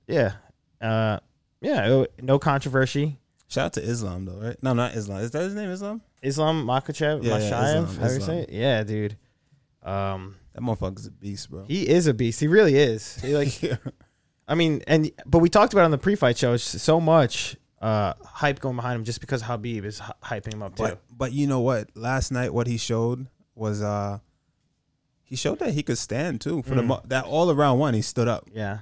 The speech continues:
Speaker 2: All around one, he
Speaker 1: Throwing
Speaker 2: stood
Speaker 1: some
Speaker 2: up.
Speaker 1: nice kicks, too.
Speaker 2: You know,
Speaker 1: Landing
Speaker 2: he
Speaker 1: some
Speaker 2: was,
Speaker 1: nice
Speaker 2: he,
Speaker 1: body
Speaker 2: he
Speaker 1: shots.
Speaker 2: was in it, man. His coach, uh, Javier Mendez, had to be like, "You know what, bro? Like, all right. Let's take," 'cause he, he waited, like, the last minute of the first round to take him down. And he's
Speaker 1: Right.
Speaker 2: like, "Bro, you know you could do, look how easy that was."
Speaker 1: Yeah.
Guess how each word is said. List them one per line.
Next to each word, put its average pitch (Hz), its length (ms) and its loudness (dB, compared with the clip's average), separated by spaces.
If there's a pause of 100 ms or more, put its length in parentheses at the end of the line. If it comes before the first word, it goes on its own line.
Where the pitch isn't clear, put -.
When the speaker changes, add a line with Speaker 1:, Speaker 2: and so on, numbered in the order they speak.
(100)
Speaker 2:
All 120 160 -2
around 120 280 0
one, 107 100 0
he - 40 -4
Speaker 1:
Throwing 156 160 2
Speaker 2:
stood 110 80 0
Speaker 1:
some 104 100 0
Speaker 2:
up. 123 40 2
Speaker 1:
nice 135 120 0
kicks, - 260 0
too. 131 260 -2
Speaker 2:
You 113 120 -2
know, 113 80 2
Speaker 1:
Landing 123 180 2
Speaker 2:
he 147 60 2
Speaker 1:
some - 80 2
Speaker 2:
was, 156 60 2
Speaker 1:
nice 139 120 2
Speaker 2:
he, 175 80 2
Speaker 1:
body 135 220 4
Speaker 2:
he 143 40 4
Speaker 1:
shots. 143 280 4
Speaker 2:
was 156 140 4
in 196 120 2
it, 147 100 0
man. 143 260 0
His 131 180 2
coach, 165 340 0
uh, 104 140 -4
Javier 127 340 -2
Mendez, 123 480 0
had 110 220 -6
to 110 80 -6
be 107 260 -6
like, 101 240 -8
"You 107 80 -12
know 110 80 -10
what, 104 140 -10
bro? 98 180 -10
Like, 98 160 -10
all 92 100 -8
right. 80 140 -12 (1160)
Let's 113 180 -6
take," 131 160 2
'cause 127 120 2
he, 147 160 6
he 147 100 4
waited, 147 260 6
like, 127 160 2
the 110 80 -2
last 120 300 2
minute 117 320 4
of 117 80 4
the 110 80 0
first 120 280 0
round 120 240 0
to 107 40 -4
take 113 180 -2
him 117 120 -2
down. 117 240 -2
And 113 100 -2
he's 107 100 -2
Speaker 1:
Right. 110 80 0
Speaker 2:
like, 98 80 -6
"Bro, 117 120 0
you 107 140 0
know 127 80 4
you 120 160 0
could 107 180 -4
do, 117 100 -6
look 123 180 -2
how 143 160 0
easy 123 240 2
that 104 160 0
was." 107 320 -4
Speaker 1:
Yeah. 90 260 -6